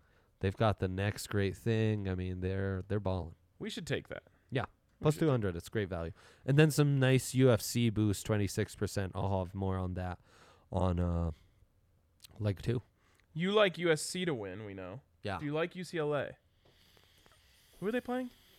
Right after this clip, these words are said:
Speaker 1: Alabama. No,
Speaker 2: Oh,
Speaker 1: Alabama
Speaker 2: no, they're
Speaker 1: scares me,
Speaker 2: they're
Speaker 1: man. They
Speaker 2: losing.
Speaker 1: rank
Speaker 2: They're
Speaker 1: highly in defensive and offensive efficiency, and they can get hot out of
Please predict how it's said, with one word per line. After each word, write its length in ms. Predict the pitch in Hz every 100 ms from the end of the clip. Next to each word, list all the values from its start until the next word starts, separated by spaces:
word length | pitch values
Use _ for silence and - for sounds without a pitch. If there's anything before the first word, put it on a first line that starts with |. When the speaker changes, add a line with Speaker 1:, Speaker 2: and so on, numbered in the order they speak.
| _ _ _ _ 117
Speaker 1:
Alabama. 600 | 151 190 165 180 190 147
No, 200 | 139 151
Speaker 2:
Oh, 40 |
Speaker 1:
Alabama 320 | 131 156 170
Speaker 2:
no, 140 | 175 190
they're 20 |
Speaker 1:
scares 440 | 104 135 131 147 127
me, 100 | 98
Speaker 2:
they're 140 | 95 98
Speaker 1:
man. 40 |
They 60 | 92 113
Speaker 2:
losing. 40 | 120
Speaker 1:
rank 180 | 117 -
Speaker 2:
They're 80 |
Speaker 1:
highly 400 | 113 104 110 113
in 180 | 107 101
defensive 760 | 98 - 110 110 - 123 117 104
and 600 | 98 104 104 101 104 101 95
offensive 580 | 104 107 113 104 107 104
efficiency, 540 | 92 107 - 104 113
and 100 | 95
they 100 | 101
can 200 | - 120
get 180 | 98 87
hot 400 | - - 92 85 78
out 140 |
of 60 | 78